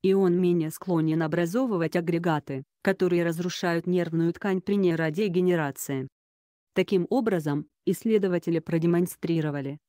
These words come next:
что эффекты от воздействия внешней среды на зародыш сохраняются в течение всей его жизни. Кроме того, оказалось,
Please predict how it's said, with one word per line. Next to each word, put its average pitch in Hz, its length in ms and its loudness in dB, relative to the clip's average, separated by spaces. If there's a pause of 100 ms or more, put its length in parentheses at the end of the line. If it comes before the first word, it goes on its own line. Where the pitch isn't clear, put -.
что 190 300 0
эффекты 170 440 -2
от 165 140 -4
воздействия 165 580 0
внешней 175 440 0
среды 190 400 -2
на 185 120 2
зародыш 180 460 -2
сохраняются 170 760 0
в - 80 -6
течение 185 500 0
всей 160 260 0
его 160 240 0
жизни. 143 440 -4 (680)
Кроме 247 360 4
того, 143 380 -4 (180)
оказалось, 180 720 0